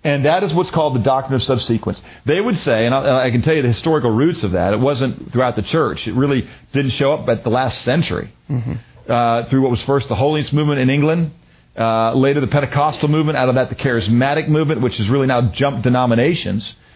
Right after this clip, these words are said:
Speaker 1: and is in many other different places. Charismatic movement gets its word from charisma, which is the Greek word for gift. It's a, it's a movement that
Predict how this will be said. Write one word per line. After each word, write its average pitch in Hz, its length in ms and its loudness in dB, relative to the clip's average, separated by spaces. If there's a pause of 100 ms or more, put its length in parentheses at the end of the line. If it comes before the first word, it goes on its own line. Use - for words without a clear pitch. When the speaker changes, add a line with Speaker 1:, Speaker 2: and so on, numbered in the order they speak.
(120)
Speaker 1:
and 120 140 2
is 117 300 0 (200)
in 123 140 2
many 120 200 4
other 117 160 2
different 107 300 0
places. 117 340 -2 (220)
Charismatic 143 480 0
movement 143 200 0
gets 123 140 -4
its 117 120 -2
word 131 220 0
from 127 140 0
charisma, 117 880 0 (180)
which 113 160 -2
is 107 120 0
the 113 80 0
Greek 131 280 -2
word 123 240 0
for 104 120 -4
gift. 98 540 -2 (680)
It's - 140 -14
a, 151 120 -2
it's 131 120 -2
a 117 60 0
movement 139 440 2
that 110 140 0